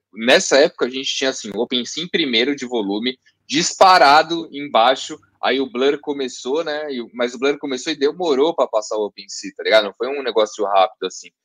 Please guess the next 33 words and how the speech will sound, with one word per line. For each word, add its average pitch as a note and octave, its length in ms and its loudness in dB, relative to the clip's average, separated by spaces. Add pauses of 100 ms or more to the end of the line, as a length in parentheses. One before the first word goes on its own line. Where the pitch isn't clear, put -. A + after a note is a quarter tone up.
(340)
E A#2+ 120 6
aí A#2+ 320 6
demorou, D#3 560 6
e A#3+ 200 -2
hoje E3 260 0
você A3 160 -6
vê E3 160 -4
que G3 100 -12
o F3 40 -4
OpenSea F3 420 -4
é, E3 40 -8
tipo, - 200 -8
o D#3+ 140 -12
quinto D#3 420 -4
maior G2+ 300 6
marketplace F#2+ 840 -6
de G2+ 120 -4
volume, F#2+ 420 4
tá G2 80 0
ligado? G#2 340 4
Não G#2+ 80 2
é G#2+ 60 4
nem B2 240 0
o D#3+ 80 -8
primeiro, C#3 400 4
nem C#3 100 -4
o D3 60 -4
segundo, B2+ 420 -6
é A2+ 40 4
o B2 80 0
quinto, D3+ 520 -8
tá D#2+ 80 -6
ligado? G2 300 4